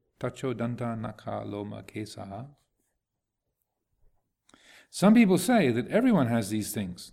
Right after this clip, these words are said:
They know what they are already. Why study them? But they don't really know what they are. They don't know the true nature of head hair, of body hair, of nails, of teeth,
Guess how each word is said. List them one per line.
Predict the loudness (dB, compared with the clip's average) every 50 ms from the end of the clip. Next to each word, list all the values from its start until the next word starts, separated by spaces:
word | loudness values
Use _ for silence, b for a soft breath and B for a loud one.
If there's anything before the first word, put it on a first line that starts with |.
| _ _ _
They | -4 0 2
know | 4 4 2
what | 0 -2
they | -4 -4 -2
are | -2 0 0 0 0
already. | 2 2 2 2 2 0 -2 -4 -8 -16 -20 _
Why | -6 -4 -2 -2
study | -2 -2 0 0 0 0
them? | -2 -2 -6 -8 -12 -18 _ _ _ _ _ _ _ _ _ b b b b b b
But | -6 -2 0
they | 4
don't | 4 4 4 4 0 -2
really | 2 4 4 6 4 4 2
know | 0 0 -2 -2
what | -4 -6 -6
they | -6 -4 -2
are. | 0 0 0 -2 -2 -6 -10 -16 -20 -20 -20 -20 _ _ _ _ _ _ _
They | -2 0
don't | 2 2 2 4 4
know | 4 4 4 2
the | -2 -6 -10 -12
true | -8 -2 0 0 2
nature | 2 0 -2 -2 -4 -8 -10 -10 -12 _ _ _ -18
of | -18 -14
head | -4 -2 0 0 0
hair, | -2 -4 -6 -6 -8 -10 -16 _ _ B B B B B B B B _ -16
of | -14 -6
body | -2 0 0 2 2 0
hair, | 0 -2 -4 -6 -8 -12 -16 -20 -20 -20 _ -10
of | -2 0
nails, | 2 2 2 2 0 -4 -8 -12 -16 -18 -18
of | -18 -12
teeth, | -6 -4 -4 -2 -4 -6 -10